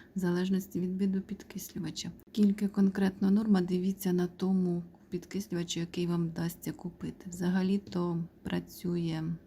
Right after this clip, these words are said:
така закономірність: чим менші поросята, тим більше дається підкислювача. Крім того, влітку можна давати більше, чим взимку. Підкислювачі даються для того, щоб підвищити кислотність шлункового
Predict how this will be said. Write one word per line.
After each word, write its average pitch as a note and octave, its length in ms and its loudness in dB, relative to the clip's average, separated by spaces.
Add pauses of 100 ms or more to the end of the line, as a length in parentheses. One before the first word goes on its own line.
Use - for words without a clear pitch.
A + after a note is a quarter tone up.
(300)
така F3+ 260 -2
закономірність: F3 760 0
чим F3 200 2
менші E3 360 0
поросята, F#3+ 520 0
тим F3 240 -2
більше G3 320 0
дається E3+ 440 -2
підкислювача. D#3+ 1040 -6 (120)
Крім F3 260 -2
того, F3 380 0
влітку F#3+ 480 0
можна F3 400 2
давати E3 520 -4
більше, E3+ 420 -2
чим E3 240 -6
взимку. E3 480 -8 (160)
Підкислювачі G#3 760 2
даються F#3+ 500 0
для F3+ 200 0
того, F#3 380 0
щоб F#3 200 -4
підвищити F3 680 -4
кислотність F3 580 -6
шлункового E3+ 600 -2